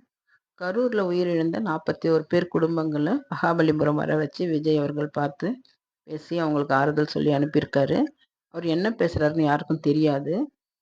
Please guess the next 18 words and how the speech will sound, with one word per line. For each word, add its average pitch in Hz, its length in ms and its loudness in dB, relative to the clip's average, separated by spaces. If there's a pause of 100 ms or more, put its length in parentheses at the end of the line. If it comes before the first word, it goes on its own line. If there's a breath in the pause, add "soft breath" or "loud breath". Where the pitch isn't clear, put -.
(500)
எந்த 175 280 -2
வீடியோவும் 180 400 4
அவர் 156 140 2
உள்ள 156 240 4
விடல. 151 340 0 (920)
அவங்க 185 200 0
வெளியில 208 340 4
வந்தவங்க, 175 560 0
பாதிக்கப்பட்ட 185 600 4
குடும்பத்திலிருந்து 165 800 0
வெளியில 160 300 2
வந்தவங்க 151 460 0 (180)
அவரை 151 300 4
பார்த்துட்டு 175 400 4
வந்தவங்க 156 460 -2 (1160)
பேட்டி 202 280 4
கொடுக்குறாங்க. 151 480 -2 (100)
அந்த 156 180 2